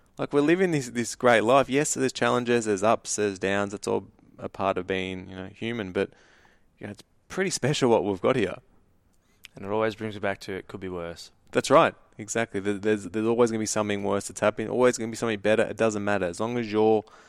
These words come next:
Speaker 1: um, you're happy in your own, your own self.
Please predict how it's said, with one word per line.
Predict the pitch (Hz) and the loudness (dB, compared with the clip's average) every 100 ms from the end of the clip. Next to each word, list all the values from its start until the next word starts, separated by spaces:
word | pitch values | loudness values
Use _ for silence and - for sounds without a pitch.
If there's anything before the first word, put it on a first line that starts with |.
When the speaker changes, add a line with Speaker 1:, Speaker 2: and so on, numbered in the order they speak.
| - _ _ - | -20 _ _ -8
Speaker 1:
um, | 98 98 95 98 95 - - _ _ - | -4 0 0 -2 -8 -14 -20 _ _ -6
you're | 101 | -4
happy | - 113 - 113 | -2 -2 -2 -4
in | 107 | -4
your | 98 98 | -2 -2
own, | 98 98 95 | -2 -4 -6
your | 101 | -4
own | 98 95 | -4 -4
self. | 110 143 | -4 -6